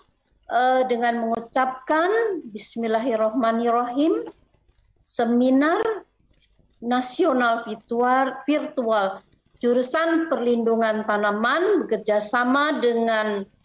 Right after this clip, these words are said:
Perhimpunan Entomologi Indonesia dan Perhimpunan Fita-, Fitopatologi Komda Bengkulu dengan resmi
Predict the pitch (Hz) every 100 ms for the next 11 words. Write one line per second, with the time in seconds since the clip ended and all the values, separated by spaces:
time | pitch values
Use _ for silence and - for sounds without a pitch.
0 | _ _ 214 220 254 233 233 302 320 339
1 | 339 269 262 320 - 247 233 226 214 196
2 | 208 208 220 269 - 277 285 302 359 277
3 | 226 226 220 214 220 208 240 254 240 214
4 | 214 - _ _ _ _ _ 220 - 214
5 | 214 - 302 302 - 254 233 226 220 208
6 | 202 190 196 262 320 381 381 208 208 196
7 | 196 196 196 226 220 240 269 285 302 320
8 | - - _ _ - 220 214 214 214 214
9 | 214 214 - 196 208 214 - 196 202 202
10 | 202